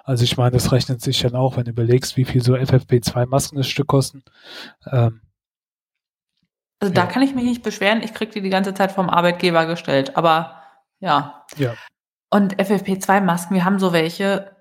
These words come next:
Speaker 2: die sind nicht für mitteleuropäische Gesichter. Da kriegt man so richtig schöne Segelohren. Es tut unfassbar weh hinter den Ohren und es trägt sie nie jemand mit diesen Schlaufen, sondern entweder mit, ja, irgendwie von anderen Masken oder was weiß ich, welche Schnüre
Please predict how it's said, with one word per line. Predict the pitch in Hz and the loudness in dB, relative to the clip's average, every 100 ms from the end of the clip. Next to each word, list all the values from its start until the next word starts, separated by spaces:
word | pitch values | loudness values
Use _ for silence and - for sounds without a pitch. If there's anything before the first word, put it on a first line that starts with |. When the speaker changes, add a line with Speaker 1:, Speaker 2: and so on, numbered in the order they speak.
| _ - | _ -8
Speaker 2:
die | 170 | -4
sind | 165 165 | 0 0
nicht | 147 - | -2 -2
für | 156 | -2
mitteleuropäische | 151 - 135 139 139 143 135 139 | 0 0 0 0 -2 -4 -2 -4
Gesichter. | 143 143 151 | -6 -6 -4
Da | 143 | -2
kriegt | - 190 | -4 0
man | 180 | 2
so | 170 | 2
richtig | 175 - 226 | -2 -8 -2
schöne | 202 190 175 | 2 4 4
Segelohren. | 175 214 220 220 269 - - - - - | 2 2 0 2 0 -2 -14 -20 -8 -6
Es | 196 | -4
tut | 202 - | -6 2
unfassbar | 226 240 262 262 247 180 | 2 4 0 2 0 2
weh | 196 | 2
hinter | 240 247 | 2 0
den | 247 240 226 | -2 -4 -2
Ohren | 226 254 269 | 0 0 -2
und | - 208 208 202 - - | -2 -2 -2 -4 -10 -14
es | - | -4
trägt | 208 202 - | -2 -2 -4
sie | 208 | 0
nie | 196 208 | 0 0
jemand | 214 214 208 208 208 | 0 2 2 0 -2
mit | 196 | -6
diesen | 196 185 | -4 -4
Schlaufen, | 190 175 214 226 | 2 4 4 0
sondern | 208 196 185 - | 0 0 0 -2
entweder | 220 226 226 226 - - - - - - | -4 0 0 0 -4 -14 -16 -16 -8 -2
mit, | 196 196 - - - - | -2 -2 -12 -12 -10 -6
ja, | 139 151 - | -2 0 0
irgendwie | 180 170 165 - | 2 0 0 -4
von | 170 185 | -2 -2
anderen | 160 165 160 160 | 0 2 2 4
Masken | 147 170 - - 170 165 | 2 0 -10 -6 -4 -2
oder | 160 170 165 | -2 0 2
was | 170 175 | 0 -2
weiß | 170 | -4
ich, | 214 - | -4 -2
welche | 175 185 | 0 0
Schnüre | 185 190 190 196 196 | 2 4 4 2 0